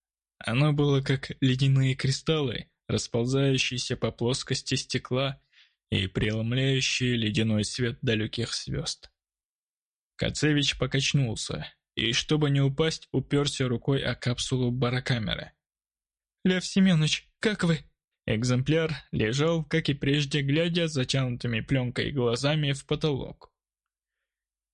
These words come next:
"Все хорошо. Устал. Который час?" "Семь двадцать три". "Хорошо". Кацевич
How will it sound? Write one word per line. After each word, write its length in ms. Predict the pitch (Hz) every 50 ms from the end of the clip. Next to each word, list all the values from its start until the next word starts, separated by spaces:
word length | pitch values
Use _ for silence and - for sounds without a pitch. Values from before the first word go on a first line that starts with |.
| _ -
"Все 260 | - - - 147 135
хорошо. 420 | - 151 143 135 - - 131 - - - - _ _ _ _ _ _ _ _ _ _ _ _ _ _ _ _ _ _ _ _ _ _ _ _ _ -
Устал. 440 | 139 135 - - - 131 139 135 - _ _ - _ _ _ _ _ _ _ _ _ _ _ _ _ _
Который 400 | - 147 139 - 147 143 135 123
час?" 340 | - - - - - - _ _ _ _ _ _ _ _ _ _ _
"Семь 520 | - - - - 170 175 180 185 180 175
двадцать 460 | 170 170 175 170 - - 165 160 -
три". 340 | - 139 139 139 156 - - _ _ _ _ _ _ _ _ _ _ _ _ _ _ _ _ _
"Хорошо". 640 | - - - 131 117 120 123 - - - - - - _ _ _ _ _ _ _ _ _ _ _ _ _ _ _ _ _ _ _ _ _
Кацевич 720 | - - - 175 - - 180 180 185 180 - - - -